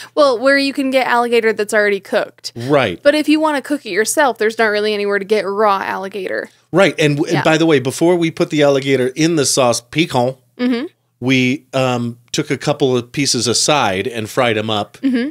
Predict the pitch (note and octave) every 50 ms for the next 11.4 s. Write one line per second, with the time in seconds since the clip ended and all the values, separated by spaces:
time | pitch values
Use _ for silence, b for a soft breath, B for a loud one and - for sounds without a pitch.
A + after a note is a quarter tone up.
0 | - _ - - - - B3+ B3 - - A#3+ A#3+ A3+ A3 B3+ A#3+ A3+ G3 F#3 -
1 | B3 A#3 G3 E3+ G3+ G3+ G3+ G#3+ - A#3 G#3+ G3 D3+ F3+ - - - - C3 C3
2 | C3 A#2+ B2 A#2+ A2+ B2+ A2+ - G#2 E2+ E2+ F#2+ A2 B2+ E3 D#3 C#3 B2+ B2+ A#2+
3 | A2 A2 G#2+ G#2 A2 G#2+ G#2 G2+ F#2 E2+ F2 E2+ D2+ C#2+ C2+ - - - G4 C5+
4 | C5 D4 F#3+ F#3 A#3+ D#4+ F4+ E4+ B3+ A#3 B3 C4 C4+ C4+ C4+ C4+ C4+ B3+ B3+ G#3
5 | - - B3 - - - A#3+ A#3 A3+ A#3 - - B3 A#3+ A#3 A3+ A3 A3+ - A3
6 | G3 G3+ G3 - - C4+ D4+ C4 - F#2 - - _ - A#2 A2 F2+ C#2+ - _
7 | _ _ - B2 A#2 - - E3 D#3+ G3 - - A3 G3+ E3 F#3 D#3 C3+ B2 A#2
8 | B2 D#3+ D#3+ D3+ - - B2 A#2+ A2+ B2 A2+ A#2 A#2+ A#2 A2+ A#2+ A2+ A2+ A#2 B2+
9 | C3+ B2+ - A#2+ G2+ F#2+ - - - - G#3+ A3 D#4 - _ _ _ _ _ _
10 | _ - A#2+ A#2 A#2 A#2 A#2 A#2 A#2+ - _ - B2+ B2+ B2+ B2+ B2+ B2+ B2+ B2+
11 | B2+ B2+ B2 B2 B2 B2 C3+